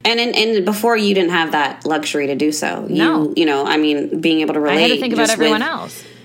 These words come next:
Speaker 1: Yeah, with multiple careers, you know, also your personal projects, events after event, weekend, traveling, like, you know, e-,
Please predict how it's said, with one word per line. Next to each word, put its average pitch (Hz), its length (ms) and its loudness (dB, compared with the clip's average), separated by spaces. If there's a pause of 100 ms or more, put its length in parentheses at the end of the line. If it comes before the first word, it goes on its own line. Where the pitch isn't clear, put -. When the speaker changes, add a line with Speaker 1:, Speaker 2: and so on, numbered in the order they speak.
(120)
Speaker 1:
Yeah, - 440 0
with 151 300 0
multiple 156 340 0
careers, 170 840 0
you 156 100 2
know, 135 300 0
also 147 340 -2
your 143 140 -2
personal 175 400 0
projects, 151 720 0
events 143 360 -2
after 135 300 -2
event, 170 420 0
weekend, 160 520 0
traveling, 156 720 0
like, 143 300 -4
you 156 60 0
know, 139 300 -2
e-, - 200 -4